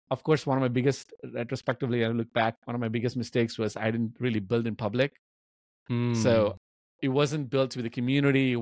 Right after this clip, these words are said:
Speaker 1: wasn't, like, putting my ear to the ground and asking them, "What should I write more about? What resonated?" I was, there was no talking to the users, as Y C would say. I was just kind of expressing myself and writing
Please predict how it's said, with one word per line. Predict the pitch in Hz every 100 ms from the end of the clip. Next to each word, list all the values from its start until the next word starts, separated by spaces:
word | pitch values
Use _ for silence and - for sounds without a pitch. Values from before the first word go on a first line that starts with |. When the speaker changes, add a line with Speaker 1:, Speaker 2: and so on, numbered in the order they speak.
| 123
Speaker 1:
wasn't, | 117 120 117
like, | 107 - - _ _ _ _ _ _ _ _ _
putting | - 135 135
my | 123
ear | 123 123
to | 117 113
the | 101
ground | 113 113 120 117
and | 104
asking | 110 - 131
them, | 120 110
"What | 110 -
should | 110
I | 113 110
write | 104 107 117
more | 107 113
about? | 104 113 113 110
What | 101 101
resonated?" | 113 113 113 110 120
I | 117
was, | 123
there | 113
was | 147
no | 143 190 170 _ -
talking | 151 165
to | 147
the | 135
users, | 135 117 98
as | 104
Y | 110 117
C | 120
would | 117 113
say. | 120 101 - _ _ _ _ _ 127
I |
was | 151 139
just | 175 -
kind | 226
of | 185
expressing | - - 143 131 151
myself | 131 123 127 107 110 123
and | - 107 104 98 - _ _ -
writing | 113 113 117 117